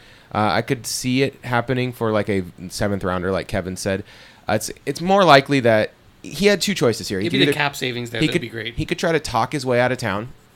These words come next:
Speaker 1: and be like, "I wanna leave. I don't wanna compete for this job. I just wanna," which is kind
Speaker 2: Go
Speaker 1: of a
Speaker 2: Eric Burns and cycle his way out of
Speaker 1: kinda,
Speaker 2: <laughs>
Speaker 1: kinda the coward's way out, if I'm being honest.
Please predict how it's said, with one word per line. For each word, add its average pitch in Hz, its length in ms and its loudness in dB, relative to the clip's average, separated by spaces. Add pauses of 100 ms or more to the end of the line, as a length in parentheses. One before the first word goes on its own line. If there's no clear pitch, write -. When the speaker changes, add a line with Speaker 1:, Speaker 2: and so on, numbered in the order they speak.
(200)
Speaker 1:
and 120 160 0
be 120 120 4
like, 110 280 0
"I 135 220 4
wanna 131 260 2
leave. 113 280 -2
I 104 220 0
don't 104 300 0
wanna 104 200 -2
compete 107 280 -4
for 107 80 -8
this 101 140 -4
job. 107 280 2
I 98 60 2
just 104 220 -6
wanna," 107 220 -4 (480)
which 117 200 -2
is 117 140 0
kind 139 220 0
Speaker 2:
Go 139 80 6
Speaker 1:
of 131 80 2
a 135 100 8
Speaker 2:
Eric 147 300 0
Burns 139 400 -4
and 110 140 -10
cycle 135 360 -8
his 135 160 -10
way 131 140 -8
out 131 120 -8
of 135 160 -10
Speaker 1:
kinda, 139 440 4
Speaker 2:
<laughs> - 40 -12
Speaker 1:
kinda 175 280 2
the 156 80 6
coward's 123 500 4
way 117 160 2
out, 120 160 4
if 101 100 -8
I'm 104 100 -2
being 101 180 -2
honest. 107 420 -4